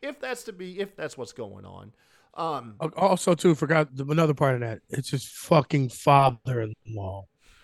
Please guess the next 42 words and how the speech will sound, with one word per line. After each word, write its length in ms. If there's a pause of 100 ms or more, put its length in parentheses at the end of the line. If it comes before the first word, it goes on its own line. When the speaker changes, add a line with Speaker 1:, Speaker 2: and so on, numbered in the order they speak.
(240)
Speaker 2:
It's 120
not 160
like 160
he's 140
just 180
some 160
fucking 320
asshole 380
dude, 360 (440)
his 120
boss, 440
and 100
he 120
just 200
got 220
handed 280
this 160
fucking 280
job 440 (480)
'cause 140
it 160
got 220
taken 260
away 160
from 160
his 140
boss. 400 (880)
It's 220
his 180
father-in-law 800
and 100
his 160
kid's 440
grandfather. 760 (400)
Speaker 1:
Yeah, 320 (100)
so 480 (1400)
that's 200
why 160
I 60
say 220
I 60
don't, 160